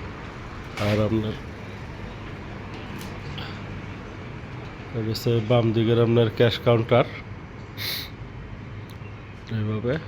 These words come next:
আর ডান দিকে হচ্ছে গিয়ে আপনার এই টুকটাক এগুলার ভেনু টেনু যেগুলো আছে এগুলা, এটা হচ্ছে ঢুকতে। এরপর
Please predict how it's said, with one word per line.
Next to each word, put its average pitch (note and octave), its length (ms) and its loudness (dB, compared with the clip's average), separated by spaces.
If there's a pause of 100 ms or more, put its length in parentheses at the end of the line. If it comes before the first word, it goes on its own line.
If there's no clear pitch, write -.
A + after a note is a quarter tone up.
(100)
আর G#2+ 80 4 (140)
ডান A#2+ 180 6 (140)
দিকে A2 260 4
হচ্ছে A2 280 2
গিয়ে A#2 160 6
আপনার A2+ 280 6 (3000)
এই - 140 -8
টুকটাক A#2+ 400 4 (100)
এগুলার G#2+ 380 2 (1400)
ভেনু G#2+ 320 6
টেনু A2 200 6 (100)
যেগুলো G#2+ 300 4
আছে B2 200 0 (1000)
এগুলা, G#2 300 0 (160)
এটা G2 180 0
হচ্ছে A2 180 2 (120)
ঢুকতে। G#2 400 4 (1900)
এরপর G#2 320 0